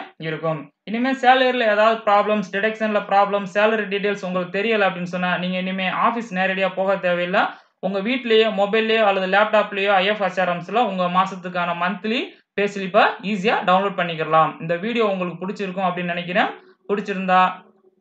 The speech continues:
நம்ம சேனலை subscribe பண்ணுங்க, உங்க ஃப்ரெண்ட்ஸுக்கும் share பண்ணுங்க. Thank you, teachers.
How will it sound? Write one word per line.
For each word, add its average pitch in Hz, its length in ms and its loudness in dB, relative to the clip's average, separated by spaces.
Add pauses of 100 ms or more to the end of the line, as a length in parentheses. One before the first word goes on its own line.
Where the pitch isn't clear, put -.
(680)
நம்ம 180 140 -4
சேனலை 196 380 2
subscribe 190 380 -4
பண்ணுங்க, 180 380 -2
உங்க 175 140 -4
ஃப்ரெண்ட்ஸுக்கும் 190 560 -4 (100)
share 180 280 0
பண்ணுங்க. 175 480 -4
Thank 196 220 2
you, 180 80 -8
teachers. 143 360 -6